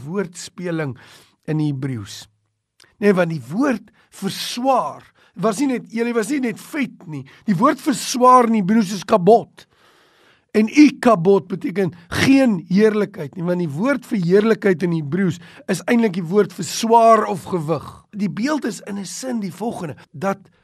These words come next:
wanneer die Here se teenwoordigheid, soos in sy heerlikheid, in 'n midde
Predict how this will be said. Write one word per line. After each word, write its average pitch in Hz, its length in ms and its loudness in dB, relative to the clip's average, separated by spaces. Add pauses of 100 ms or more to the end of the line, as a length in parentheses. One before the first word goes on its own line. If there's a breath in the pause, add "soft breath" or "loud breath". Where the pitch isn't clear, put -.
(180)
wanneer 220 440 -4
die 214 220 -4
Here 202 260 0
se 202 200 -8
teenwoordigheid, 160 960 -10
soos 185 240 -10
in 180 100 -8
sy 180 180 -10
heerlikheid, 165 840 -10 (540 soft breath)
in 175 120 0
'n 165 140 -2
midde 175 300 -2